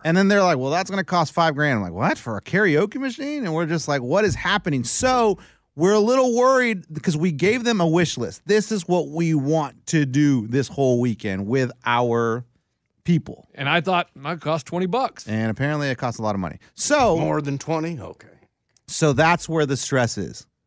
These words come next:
Speaker 2: That is where my stress is because I had this whole thing. I didn't realize how much things cost. I don't know. I'm not in event planning. I'm in, I'm taking a shower and this crazy idea comes to me that, you know what? Sore Losers Nation needs a party. And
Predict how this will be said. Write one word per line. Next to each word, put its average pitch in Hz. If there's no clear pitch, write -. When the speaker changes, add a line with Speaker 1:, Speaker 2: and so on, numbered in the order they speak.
Speaker 2:
That 175
is 190
where 208
my 196
stress 147
is 131
because 151
I 151
had 165
this 151
whole 233
thing. 208
I 170
didn't 190
realize 190
how 190
much 196
things 170
cost. 165
I 165
don't 185
know. 175
I'm 151
not 185
in 190
event 170
planning. 185
I'm 185
in, 180
I'm 165
taking 196
a 175
shower 190
and 156
this 143
crazy 190
idea 175
comes 180
to 170
me 170
that, 151
you 170
know 202
what? 202
Sore 233
Losers 190
Nation 175
needs 180
a 156
party. 175
And 185